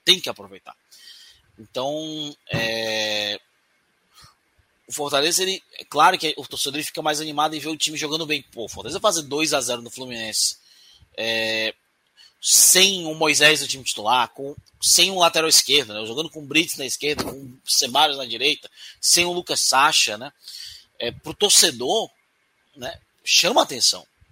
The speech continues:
fazer um jogo das formas que foi, no Maracanã lotado, no jogo eliminatório,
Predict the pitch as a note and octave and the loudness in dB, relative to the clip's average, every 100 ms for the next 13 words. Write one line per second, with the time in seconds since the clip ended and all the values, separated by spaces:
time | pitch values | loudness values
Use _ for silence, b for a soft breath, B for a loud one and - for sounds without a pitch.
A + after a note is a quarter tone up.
0 | _ - A#2+ C#3 C#3 C3+ C3 C#3 B2+ A#2+ | _ -6 -4 -4 -6 -6 -6 -2 -2 -2
1 | B2+ B2+ A#2+ A2+ - A#2+ C#3 B2+ A#2+ A#2 | -4 -4 -6 -12 -8 -6 -6 -2 -2 -2
2 | - A#2+ A#2 G#2+ A#2+ C3 C3 A#2+ A#2+ B2 | -8 -8 -8 -4 -2 -2 -2 -12 -10 -10
3 | A#2+ A2 - A2 B2 C#3+ | -10 -12 -10 -4 -2 -4